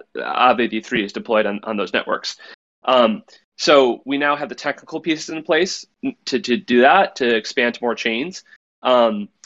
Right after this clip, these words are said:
you know, whether or not exactly when we wanna do that is still a question of, of, um, well, it's still, it's a separate question because there's considerations in terms of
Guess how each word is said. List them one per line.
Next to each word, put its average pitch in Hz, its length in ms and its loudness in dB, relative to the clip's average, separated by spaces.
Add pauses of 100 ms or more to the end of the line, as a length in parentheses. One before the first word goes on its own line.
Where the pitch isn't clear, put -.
(340)
you 135 80 -4
know, 131 100 4
whether 143 300 4
or - 20 0
not 131 320 2
exactly 127 420 -2
when 120 200 -2
we 135 80 -6
wanna 143 200 -4
do 143 160 -8
that 156 280 2
is 123 100 -6
still 120 280 -2
a 120 40 -2
question 123 380 -2
of, 104 320 -4 (100)
of, 107 400 2 (120)
um, 107 400 0 (760)
well, 135 140 4
it's 123 100 0
still, 131 240 4
it's - 160 0
a 127 40 -4
separate - 260 0
question - 420 -2
because 113 480 -2
there's 117 340 -2 (300)
considerations 110 680 2
in 107 80 -4
terms 107 280 -4
of 110 220 -2